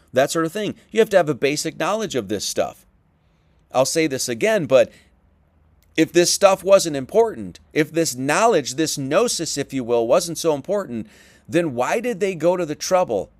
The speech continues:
of putting it all in the Bible in the first place? So that you could just not discover it and just have faith in an interpretation that's faulty? No, it's there specifically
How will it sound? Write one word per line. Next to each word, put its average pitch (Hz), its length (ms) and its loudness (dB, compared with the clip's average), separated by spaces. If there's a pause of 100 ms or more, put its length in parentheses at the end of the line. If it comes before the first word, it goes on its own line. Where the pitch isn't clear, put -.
(160)
of - 200 -2
putting 202 320 0
it 170 100 2
all 175 220 4
in 165 80 -2
the 156 80 -2
Bible 175 340 2
in 180 80 -4
the 180 80 -6
first 214 260 -4
place? - 440 -2 (640)
So 143 160 -2
that 135 160 0
you 139 140 -2
could 127 160 -6
just 120 180 -8
not 127 280 -2
discover 156 500 0
it 190 100 -6
and 127 140 -4
just 139 220 -6
have 131 180 2
faith 143 420 -2
in 143 100 -4
an 131 120 -4
interpretation 143 880 -4
that's 113 200 -4
faulty? 139 540 -2 (480)
No, 151 480 2 (240)
it's 175 200 -2
there 185 320 0
specifically 156 840 -2